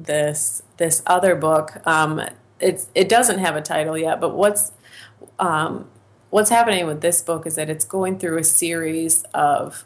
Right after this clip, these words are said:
um, different days. So there's this event that happens that affects, um, a, tra-, a tragedy that affects, um, several different people. And in the beginning of the book, it starts,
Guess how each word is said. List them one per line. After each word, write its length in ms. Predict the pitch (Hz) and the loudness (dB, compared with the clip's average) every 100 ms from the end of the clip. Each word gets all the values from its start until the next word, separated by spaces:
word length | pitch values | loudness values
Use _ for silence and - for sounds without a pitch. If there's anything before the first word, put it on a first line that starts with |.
| - | -10
um, 560 | - 50 50 - - - _ _ - - 160 | -8 -6 -8 -12 -18 -20 _ _ -14 -12 -4
different 400 | 202 202 175 147 | -2 -2 -4 -4
days. 400 | 107 - - - | -4 -4 -2 0
So 200 | 180 160 | 0 -2
there's 480 | 175 175 175 175 | 0 0 0 -2
this 200 | - 160 | 0 -2
event 420 | - 156 180 185 190 | -2 0 0 0 -2
that 120 | 170 | -4
happens 800 | 165 170 - 160 151 151 - - - - - | -2 -4 -4 -8 -8 -6 -6 -6 -14 -20 -4
that 140 | 170 | -2
affects, 640 | 156 151 165 - - - - - | -2 -2 -2 0 0 0 0 -10
um, 440 | 147 147 - - - _ _ _ - | -12 -12 -12 -16 -20 _ _ _ -2
a, 140 | 175 | -2
tra-, 160 | 160 - | -2 -8
a 20 | 175 | -4
tragedy 460 | 190 160 151 151 151 | 0 0 0 -6 -4
that 140 | 151 | -2
affects, 480 | 156 175 151 - - | -2 -2 -2 -2 -4
um, 180 | 143 147 | -6 -2
several 300 | - 180 175 | 0 0 -4
different 280 | 165 151 - | -8 -12 -14
people. 500 | 175 160 - - - - - - - | -16 -10 -8 -8 -10 -18 -20 -10 -4
And 120 | 175 | -2
in 100 | 165 | -2
the 80 | 160 | -2
beginning 580 | 160 202 202 175 160 | 0 2 2 2 2
of 120 | 160 156 | 0 0
the 80 | |
book, 280 | 156 170 165 | 2 2 0
it 80 | 165 | -2
starts, 500 | - 170 156 - | 2 2 2 0